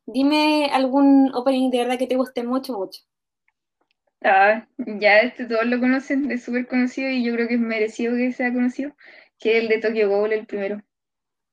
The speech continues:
Speaker 1: Buen tema.
Speaker 2: Como que cuando, cuando dijimos que íbamos a hablar de esto, al tiro se me vino a la mente ese opening, como que ni lo pensé, como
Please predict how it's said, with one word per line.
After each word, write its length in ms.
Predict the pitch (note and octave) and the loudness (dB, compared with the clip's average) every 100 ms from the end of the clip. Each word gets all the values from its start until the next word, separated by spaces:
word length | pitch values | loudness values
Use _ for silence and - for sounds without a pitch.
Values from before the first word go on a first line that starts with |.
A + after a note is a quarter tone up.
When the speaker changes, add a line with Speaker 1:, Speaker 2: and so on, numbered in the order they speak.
| - _ _ _ _ _ _ _ _ _ _ _ _ _ | -20 _ _ _ _ _ _ _ _ _ _ _ _ _
Speaker 1:
Buen 220 | G#3+ A3+ | -8 -6
tema. 160 | G#3+ F#3+ | -6 -2
Speaker 2:
Como 140 | A#3 A#3 | 0 2
que 600 | A#3 A3+ A3 G#3 - - | 4 6 6 4 0 -4
cuando, 720 | - A3+ A#3 A#3 A#3 A3+ A3 - | 0 0 2 4 4 2 -2 -6
cuando 240 | A#3+ A#3 A#3+ A#3+ A3 A3+ | -2 0 0 -2 -6 -8
dijimos 320 | B3 C4+ D4 | -4 -2 -2
que 100 | D4+ | 2
íbamos 200 | D4+ D4+ | 2 4
a 20 | |
hablar 240 | D4+ D4+ D4+ | 4 2 2
de 80 | |
esto, 240 | E4 E4 G4 G4 | 0 0 -4 2
al 180 | B3+ A#3+ | 2 2
tiro 180 | C4+ D4+ | -2 0
se 120 | D#4 | 2
me 60 | D4+ | 2
vino 140 | D4 | 2
a 40 | C#4+ | 2
la 100 | C4+ | 2
mente 580 | C4 B3+ B3+ B3+ B3+ A#3+ | 0 -2 -4 -4 -4 -6
ese 180 | B3 | -6
opening, 240 | G#3+ G3 G3 | -6 -8 -10
como 200 | G#3 G#3 | -8 -6
que 100 | G#3 | -6
ni 80 | G#3+ | -2
lo 100 | G#3 | -2
pensé, 460 | F#3+ G3 F#3+ - _ | -4 -6 -10 -10 _
como 400 | - G3 F#3+ G#3 | -10 -8 -6 -8